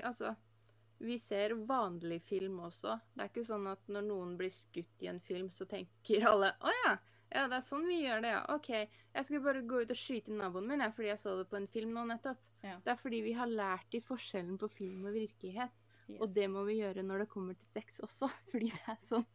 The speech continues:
Speaker 1: livet funker.
Speaker 2: Ja. Så tenk, ikke bare, og så må, og så, så er det liksom sånn, eh, så, så blir jeg litt sånn smålig, kanskje litt sånn provosert, irritert. Eh, de som, altså, jeg skjønner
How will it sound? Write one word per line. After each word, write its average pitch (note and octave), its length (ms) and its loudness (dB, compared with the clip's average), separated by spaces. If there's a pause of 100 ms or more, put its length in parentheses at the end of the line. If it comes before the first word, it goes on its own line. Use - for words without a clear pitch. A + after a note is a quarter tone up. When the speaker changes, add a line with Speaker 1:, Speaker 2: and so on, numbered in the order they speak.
(340)
Speaker 1:
livet G3 420 -2
funker. - 560 2 (220)
Speaker 2:
Ja. F#3 200 -10 (1700)
Så - 160 -12
tenk, B3 240 -4
ikke C#4+ 260 -6
bare, C4 260 2
og C4 60 -4
så D4 80 -4
må, E4 140 2
og C#4 160 -2
så, D#4+ 100 -8 (120)
så D4+ 200 -2
er D4+ 60 6
det D#4 80 2
liksom A#3+ 180 -4
sånn, G#3+ 300 -2
eh, G3+ 420 -6 (120)
så, - 180 -20 (100)
så - 160 -6
blir B3 160 0
jeg E4 120 2
litt G#4+ 280 -2
sånn F#3 180 0
smålig, G#3 460 -6 (680)
kanskje A#3+ 280 -8
litt B3+ 160 -4
sånn G#3 160 -6 (240)
provosert, G#3 720 -8
irritert. A3+ 720 -8 (440)
Eh, F#3+ 520 -8 (640)
de B3+ 240 -4
som, B3+ 220 -4 (960)
altså, B3+ 240 -2
jeg D4 260 0
skjønner D#4+ 560 2